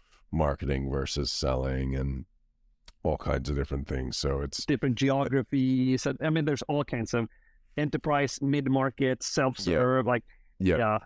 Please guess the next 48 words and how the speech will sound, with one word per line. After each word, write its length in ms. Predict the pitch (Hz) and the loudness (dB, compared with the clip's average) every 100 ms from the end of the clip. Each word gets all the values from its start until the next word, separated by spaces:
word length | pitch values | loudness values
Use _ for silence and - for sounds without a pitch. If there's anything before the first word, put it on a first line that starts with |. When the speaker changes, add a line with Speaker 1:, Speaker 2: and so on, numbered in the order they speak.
| - | -8
Speaker 2:
th-, 100 | 123 123 | -10 0
there's 240 | 131 - | 0 2
Speaker 1:
What 140 | 104 113 | 2 4
Speaker 2:
so 60 | |
Speaker 1:
kind 200 | 175 120 | 4 2
of 80 | 98 | 0
Speaker 2:
many 80 | - | 2
Speaker 1:
product 480 | 123 117 117 - 127 | 4 6 4 4 4
am 160 | 117 | 4
I, 180 | 117 110 | 6 4
Speaker 2:
vectors. 380 | 123 117 - - | 2 -4 -6 -6
Speaker 1:
what 200 | - 139 | 2 2
kind 220 | - 139 120 | 4 4 4
of 80 | |
product 440 | - 151 139 135 147 | 2 4 6 6 4
am 120 | 139 | 2
I 100 | 127 | 2
trying 320 | - 143 135 | 2 2 4
to 100 | 123 | 2
sell, 440 | 117 143 127 120 123 | 2 4 6 6 6
really? 440 | 120 120 120 117 | 6 6 6 4
You 160 | 127 120 | 4 6
know, 140 | 113 | 6
that's 240 | 120 117 | 6 4
another 320 | 120 110 101 104 | 4 6 6 6
one 160 | 101 | 6
that 120 | 95 92 | 4 4
I've 240 | 90 90 | 4 2
had 260 | 98 92 90 | 4 4 4
a, 180 | 90 | 2
a 60 | 85 | 2
Speaker 2:
Horizontal 840 | 82 - 87 156 160 - 160 156 143 | 0 0 -2 -2 -2 0 0 0 2
versus 340 | 151 147 117 | 0 0 -2
vertical, 760 | 120 151 143 131 151 135 131 131 | 0 0 0 0 0 0 0 -2
solutions 1080 | - 151 135 165 165 - 160 151 151 139 | 0 2 4 2 2 2 2 2 2 0
versus 280 | 131 151 131 | 0 2 4
Speaker 1:
Yeah. 300 | 101 92 80 - | 6 6 2 0
Speaker 2:
platform. 840 | 151 135 - - 135 131 131 131 131 | -2 -2 -4 -2 0 0 0 -2 -2
Speaker 1:
Yeah, 320 | 123 120 107 | 4 6 6
Speaker 2:
There's, 100 | 92 | 4
Speaker 1:
totally, 480 | 82 98 90 87 85 | 4 4 4 4 2
totally. 400 | 78 95 87 90 | 2 2 4 4
Speaker 2:
there's 80 | 90 | 2
a 20 | |
Speaker 1:
And 80 | 104 | 4
you 80 | 113 | 4
Speaker 2:
lot. 40 | |
Speaker 1:
get, 280 | 113 117 - | 4 2 -2